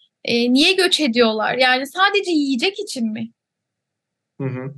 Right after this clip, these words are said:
Speaker 2: Ya aslında genel itibariyle yiyecek için diyebiliriz. Çünkü, e, asıl motivasyon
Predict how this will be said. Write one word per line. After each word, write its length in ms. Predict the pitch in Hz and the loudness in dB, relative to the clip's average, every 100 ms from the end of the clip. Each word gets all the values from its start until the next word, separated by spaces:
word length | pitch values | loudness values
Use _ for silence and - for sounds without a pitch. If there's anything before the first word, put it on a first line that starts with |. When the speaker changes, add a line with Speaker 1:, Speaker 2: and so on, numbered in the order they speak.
| - | -2
Speaker 2:
Ya 140 | 160 | 2
aslında 460 | 175 175 190 202 196 | 2 0 -2 0 0
genel 600 | 185 185 190 196 196 - | 0 -2 2 2 0 -4
itibariyle 720 | 180 180 165 160 151 151 165 | -2 -2 0 4 6 4 0
yiyecek 480 | 180 170 175 175 170 | 0 4 4 4 0
için 260 | - 165 156 | -2 -4 -4
diyebiliriz. 540 | 151 151 143 113 107 | -4 -4 -2 -2 -4
Çünkü, 540 | - 156 151 160 156 - | -8 -8 -4 -2 -2 -4
e, 120 | - 131 131 131 131 - - | -4 -4 -4 -6 -6 -6 -6
asıl 360 | - 160 - 165 | -4 -2 0 0
motivasyon 800 | 156 139 135 120 120 - 165 160 | 0 0 4 4 2 -2 -2 -2